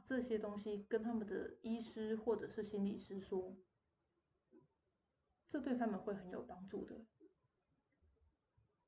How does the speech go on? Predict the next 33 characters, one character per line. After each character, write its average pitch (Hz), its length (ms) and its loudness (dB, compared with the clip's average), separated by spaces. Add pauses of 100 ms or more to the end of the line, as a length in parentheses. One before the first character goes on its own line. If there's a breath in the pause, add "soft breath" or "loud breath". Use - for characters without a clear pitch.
(1120 soft breath)
以 214 120 2
上 294 200 6
的 247 100 8
这 247 140 4
些 247 160 2
讯 247 180 6
息 196 180 2
提 196 180 -6
供 220 180 4
给 190 140 2
你， 196 320 0 (1080 soft breath)
希 247 220 2
望 277 160 6
能 226 160 6
对 247 200 4
你 - 460 0
或 233 140 2
你 196 140 2
的 165 120 -4
家 202 200 -2
人 196 180 2
朋 185 260 -2
友 - 360 0 (440)
能 196 220 -2
够 214 160 6
有 - 140 6
一 190 100 0
些 196 160 2
小 - 180 -4
小 - 100 -12
的 - 100 -8
帮 185 280 -8
助。 - 300 -4